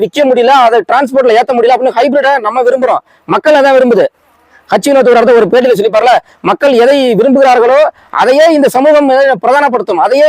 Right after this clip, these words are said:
இந்த ஊடகங்கள் பிரதானப்படுத்தும். நீ எப்படி படம் பார்க்கறியோ அதுக்கேத்த மாதிரி படத்தை நான் வித்து உன்கிட்ட படமாக்கிடுவேன் அப்படின்னு சொன்னாரு. அதே போல நாம என்ன செய்யறோம்? அந்த, நமக்கு ஒரு மரபு சார்ந்த ஒரு விஷயத்தை விட்டுட்டு எனக்கு சின்னதா புடலங்கா வேணுங்கிறான், சின்னதா பீக்கங்கா இருக்கும்,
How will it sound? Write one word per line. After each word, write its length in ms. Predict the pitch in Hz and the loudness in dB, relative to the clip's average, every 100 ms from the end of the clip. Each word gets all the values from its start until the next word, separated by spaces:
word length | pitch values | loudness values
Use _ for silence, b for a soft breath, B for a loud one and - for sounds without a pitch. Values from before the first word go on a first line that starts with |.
| 302 | 2
இந்த 100 | 254 254 | 2 2
ஊடகங்கள் 340 | 302 247 247 | 2 0 0
பிரதானப்படுத்தும். 480 | 226 247 220 190 165 b b - | 0 -2 -2 -4 -8 b b -4
நீ 60 | 233 240 | 0 0
எப்படி 180 | 339 254 | 0 0
படம் 160 | 269 294 | 0 0
பார்க்கறியோ 240 | 285 311 | 2 2
அதுக்கேத்த 320 | 277 277 285 269 | 2 0 -2 0
மாதிரி 140 | 262 220 | 0 0
படத்தை 200 | 269 285 | -2 0
நான் 140 | 262 220 | 0 -2
வித்து 200 | 202 302 | -2 -2
உன்கிட்ட 220 | 254 247 208 | -2 -2 -2
படமாக்கிடுவேன் 420 | 233 240 208 214 | 0 0 0 0
அப்படின்னு 200 | 196 180 | 0 -2
சொன்னாரு. 200 | 190 143 - b b b b b b b - | -2 -2 -6 b b b b b b b 0
அதே 120 | 247 | 0
போல 120 | 269 226 | 2 0
நாம 140 | 247 294 | 0 2
என்ன 100 | 294 | 2
செய்யறோம்? 280 | 277 247 160 B B B 156 | 2 2 0 B B B -4
அந்த, 180 | 240 277 254 190 185 190 | 0 0 0 0 -2 0
நமக்கு 240 | 240 226 240 226 | -2 0 2 2
ஒரு 100 | 220 208 196 | 2 -2 -2
மரபு 220 | 220 285 285 | -2 0 0
சார்ந்த 240 | 302 285 | 0 2
ஒரு 80 | 262 | 0
விஷயத்தை 260 | 226 254 240 | 0 -2 0
விட்டுட்டு 280 | 208 226 190 190 - b 208 | 0 -2 0 0 -2 b -2
எனக்கு 160 | 226 - | -2 -2
சின்னதா 320 | 277 320 320 262 | 0 2 2 2
புடலங்கா 280 | 262 277 262 | 2 2 2
வேணுங்கிறான், 300 | 226 202 160 b b - | 2 0 -2 b b -8
சின்னதா 260 | 262 311 320 262 | -2 0 0 0
பீக்கங்கா 300 | 302 285 262 | 0 2 2
இருக்கும், 240 | 202 151 | 0 -2